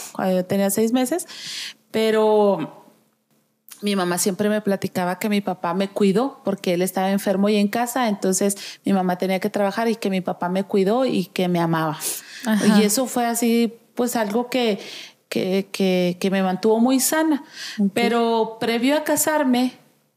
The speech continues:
Speaker 1: previo a casarme, mi mami habló conmigo acerca de mi gestación, de mi, de mi concepción,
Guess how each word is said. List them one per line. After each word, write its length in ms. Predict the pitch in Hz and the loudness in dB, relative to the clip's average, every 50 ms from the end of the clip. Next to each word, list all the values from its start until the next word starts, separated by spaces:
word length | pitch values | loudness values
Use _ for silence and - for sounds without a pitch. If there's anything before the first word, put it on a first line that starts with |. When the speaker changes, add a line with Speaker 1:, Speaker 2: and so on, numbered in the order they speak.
| _ - | _ -4
Speaker 1:
previo 320 | - 208 214 214 220 226 | -2 0 2 2 2 2
a 60 | 240 240 | 0 -2
casarme, 580 | 262 254 - - 262 254 240 226 214 208 208 - | -2 -2 0 0 0 0 0 0 0 0 0 0
mi 140 | - 214 208 | 2 4 6
mami 600 | 208 202 196 196 196 208 214 220 226 220 214 - - | 6 6 4 4 4 2 2 2 2 0 -2 -4 -6
habló 380 | - - 190 180 185 185 180 180 | -6 -6 -2 0 0 0 0 0
conmigo 520 | - 208 202 208 208 208 202 214 214 208 - | 0 0 2 2 2 2 4 2 2 2 0
acerca 640 | 214 196 175 - 185 165 170 170 - 202 202 196 196 - - - - - - - _ _ | -2 -4 -4 -2 -2 -2 -2 -2 -2 -2 -2 -2 -4 -8 -16 -20 -20 -20 -20 -20 _ _
de 240 | - 196 180 196 196 | -2 0 0 2 2
mi 320 | 196 196 196 190 190 190 180 | 4 4 4 4 2 2 0
gestación, 960 | - - 202 180 185 - - 190 185 - - 233 220 220 220 233 240 233 - | 0 -2 -2 -2 -2 -2 -4 -2 -2 0 0 2 2 2 2 2 0 0 0
de 240 | - 190 208 202 202 | 0 2 2 4 4
mi, 640 | 202 196 196 196 190 196 190 190 185 180 175 - - | 4 2 2 2 0 0 0 0 0 0 0 -2 -2
de 220 | - 175 202 202 | -2 0 2 2
mi 120 | 202 202 202 | 2 2 2
concepción, 840 | - - 214 202 196 196 - 202 196 - - - 247 254 277 302 | 0 0 0 0 0 0 0 0 0 0 0 0 2 2 0 -2